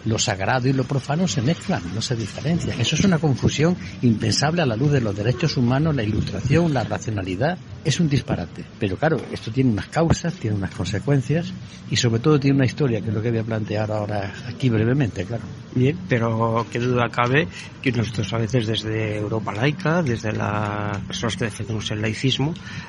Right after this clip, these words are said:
Speaker 2: a veces enfocamos, y creo que con razón, apuntamos a la Iglesia Católica como mayoritaria aquí en España,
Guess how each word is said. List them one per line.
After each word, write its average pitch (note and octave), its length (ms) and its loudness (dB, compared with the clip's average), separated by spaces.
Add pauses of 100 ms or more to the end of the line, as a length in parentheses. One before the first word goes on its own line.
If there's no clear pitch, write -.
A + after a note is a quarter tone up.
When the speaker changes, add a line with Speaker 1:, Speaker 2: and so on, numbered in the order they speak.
Speaker 2:
a D3 60 0
veces F#3 280 -2
enfocamos, B2+ 580 2 (120)
y A#2+ 60 -8
creo G#2 240 -6
que G#2+ 80 -6
con G#2 180 -4
razón, A2 440 -4 (400)
apuntamos A2 640 -2
a G#2+ 40 0
la G2+ 180 -4
Iglesia G#2 280 -6
Católica A2 580 -2 (460)
como A2 120 -4
mayoritaria G#2 340 -2
aquí G2 120 -6
en - 80 0
España, C3 420 2